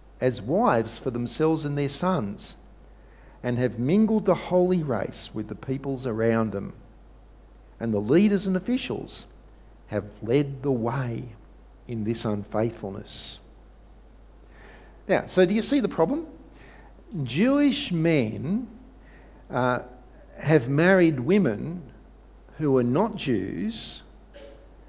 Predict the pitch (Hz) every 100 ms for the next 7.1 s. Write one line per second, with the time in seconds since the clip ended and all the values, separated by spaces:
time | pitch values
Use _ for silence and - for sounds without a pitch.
0 | - - - 127 127 113 - 143 131 123
1 | 135 117 104 - - - - - - -
2 | - - - - - - - - - -
3 | - - - - - - - - - -
4 | 175 214 359 277 190 170 - 220 262 113
5 | - - - - - - - - - -
6 | - - - - - 170 170 160 147 139